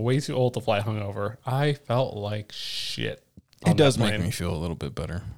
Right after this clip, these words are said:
Speaker 1: Like, I was to the point where, like, you know, when you're so hungover, you're like, "I kinda wanna just make myself puke to see if I feel
Speaker 2: Yes,
Speaker 1: better."
Speaker 2: I do.
Speaker 1: I was, like, right on the cusp of that. And if I had felt like that before I got on the airplane, I probably would have.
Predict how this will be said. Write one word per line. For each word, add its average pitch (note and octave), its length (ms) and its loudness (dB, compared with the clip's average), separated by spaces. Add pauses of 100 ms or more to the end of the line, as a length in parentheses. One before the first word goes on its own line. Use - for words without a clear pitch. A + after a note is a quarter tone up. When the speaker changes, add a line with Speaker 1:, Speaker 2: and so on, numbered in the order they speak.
(180)
Speaker 1:
Like, G2+ 420 -6
I B2 160 2
was C#3 180 6
to D3+ 60 2
the C3+ 60 2
point C3+ 220 2
where, A#2+ 100 2
like, G#2+ 240 0
you D3 40 0
know, E3+ 80 4
when F3 40 8
you're C3 100 6
so A#2 220 2
hungover, A#2 380 2
you're A#2 80 2
like, G#2+ 260 -2
"I G#2+ 60 -10
kinda B2+ 260 -2
wanna A2+ 240 0
just G2+ 200 -4
make G2 280 -6
myself A2+ 420 -4
puke A2+ 280 -4
to - 100 -8
see A#2 120 -4
if - 120 -6
I G2+ 80 -2
feel G#2 160 -2
Speaker 2:
Yes, B2 380 6
Speaker 1:
better." G2+ 120 0
Speaker 2:
I F#2+ 40 0
do. F#2 300 0
Speaker 1:
I A#2+ 80 4
was, A#2+ 140 8
like, A#2 200 6
right G#2 280 4
on A2+ 120 2
the G#2+ 80 0
cusp - 300 -4
of D3+ 80 0
that. E3+ 380 0
And A#2+ 200 2
if A2 100 0
I B2 100 6
had A#2 120 2
felt - 160 0
like B2 140 0
that A#2 160 0
before A2+ 480 0
I - 20 2
got C#3 120 4
on C#3 60 2
the C#3+ 80 -2
airplane, C#3 340 -2
I G#2+ 40 -4
probably - 480 -4
would E2 220 -8
have. E2 200 -10